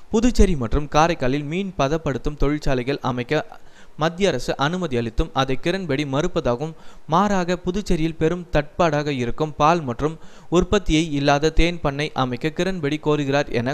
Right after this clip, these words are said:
கூறினார். மக்கள் பணத்தை மக்களுக்கு செலவிடுவதற்கு கிரண்பேடி தடுக்கிறார் என்றும், ஆனால் ஆளுநர் மாளிகையின் செலவு கிரண்பேடி வந்த பிறகு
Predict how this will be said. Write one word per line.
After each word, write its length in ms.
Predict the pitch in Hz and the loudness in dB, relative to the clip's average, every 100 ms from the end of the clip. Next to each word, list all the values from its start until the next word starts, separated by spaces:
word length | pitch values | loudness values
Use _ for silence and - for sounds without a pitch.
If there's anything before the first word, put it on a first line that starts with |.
| - | -4
கூறினார். 440 | 143 127 117 95 - - - - 160 | -2 0 2 0 0 -14 -18 -2 0
மக்கள் 300 | 175 226 - | 4 2 2
பணத்தை 280 | 127 117 151 135 | 0 4 4 4
மக்களுக்கு 400 | 147 190 165 135 - | -2 0 -2 0 2
செலவிடுவதற்கு 720 | 143 147 123 120 117 - 151 170 | 2 0 -2 -2 -2 -4 -2 -2
கிரண்பேடி 380 | 180 170 135 127 | -2 0 2 2
தடுக்கிறார் 440 | 135 147 139 135 127 | 2 0 -2 -2 -4
என்றும், 240 | 117 156 156 - - - 147 | -2 -2 -4 -14 -10 2 4
ஆனால் 280 | 143 160 - - 170 | 6 2 2 4 4
ஆளுநர் 300 | 202 180 170 | 4 0 0
மாளிகையின் 420 | 127 117 127 147 - | -2 -2 -4 0 6
செலவு 280 | 123 127 151 160 | 8 6 -2 -2
கிரண்பேடி 420 | 180 185 160 156 127 | -2 0 -2 -2 -2
வந்த 180 | 151 156 | -2 -2
பிறகு 220 | 123 123 | -2 -2